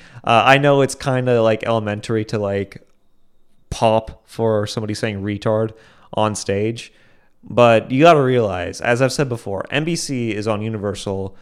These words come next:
which is owned by Comcast. He said retard on the Comcast channel. I don't know if you guys know about that, but that is absolutely crazy. And the fact that he could say that on live television is great.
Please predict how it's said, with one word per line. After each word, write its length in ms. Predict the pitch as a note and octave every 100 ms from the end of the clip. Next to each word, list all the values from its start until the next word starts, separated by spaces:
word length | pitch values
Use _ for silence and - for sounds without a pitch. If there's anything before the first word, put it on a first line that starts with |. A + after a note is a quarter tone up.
| - -
which 160 | A#2+ A#2
is 100 | A#2
owned 240 | A2+ A#2
by 120 | A2 G2+
Comcast. 580 | - F#2+ - - -
He 100 | -
said 280 | D3 - D#3
retard 540 | A2+ A2 A#2 - G#2+ G#2
on 160 | A2+ G#2+
the 80 | G2+
Comcast 640 | - A2 G#2+ - G#2 -
channel. 300 | - F#2 - -
I 100 | A#2+
don't 140 | D3+
know 160 | E3 D#3
if 80 | C3
you 80 | C3
guys 320 | B2+ B2 A2
know 140 | A2
about 260 | G2 G2 -
that, 260 | - - - - -
but 80 | A#2
that 200 | B2+ C#3
is 160 | A#2+ -
absolutely 560 | A#2+ A2 A2+ G#2+ - - - - _
crazy. 640 | - A2+ G#2 G#2 G2+ G2 - - - -
And 140 | A2
the 40 | G#2
fact 140 | B2
that 100 | A#2+
he 80 | A#2
could 100 | A#2
say 220 | - A2
that 120 | G#2 G2+
on 140 | F#2+
live 200 | F#2+ F#2+
television 500 | - F#2 F#2+ F#2 F2+
is 120 | F2+
great. 300 | - F#2+ F#2